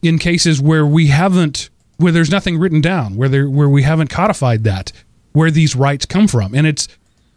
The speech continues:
you know, the right to free speech, the right to free healthcare, the right to free condoms. Um, it's the right to whatever I want.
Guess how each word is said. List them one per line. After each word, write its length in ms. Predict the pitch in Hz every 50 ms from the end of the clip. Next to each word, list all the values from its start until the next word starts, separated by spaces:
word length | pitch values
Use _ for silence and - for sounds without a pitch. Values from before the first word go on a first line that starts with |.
| _ _ -
you 100 | 160 151
know, 140 | 131 120 139
the 160 | 151 151 151
right 240 | 135 139 143 156 151
to 80 | - 151
free 200 | - 160 156 156
speech, 340 | - - 165 170 175 151 -
the 140 | 143 143
right 260 | 131 127 143 151 151 -
to 80 | 160
free 240 | 143 - 160 160 151
healthcare, 480 | 135 143 151 156 - - 151 151 160 147
the 100 | 143 131
right 300 | 123 143 160 160 - -
to 100 | - 147
free 220 | - 156 156 143
condoms. 520 | - 156 151 156 160 170 175 185 - - - - _ _ _ - - - - -
Um, 380 | 147 147 143 139 139 135 127 - _ _ _ _ _ _ _ -
it's 460 | 175 175 - - 175 170 160 - -
the 100 | 180 170
right 260 | 165 165 170 190 180 156
to 80 | 185
whatever 340 | 170 170 175 175 160 156 147
I 100 | 143 139
want. 380 | 143 196 214 147 104 - -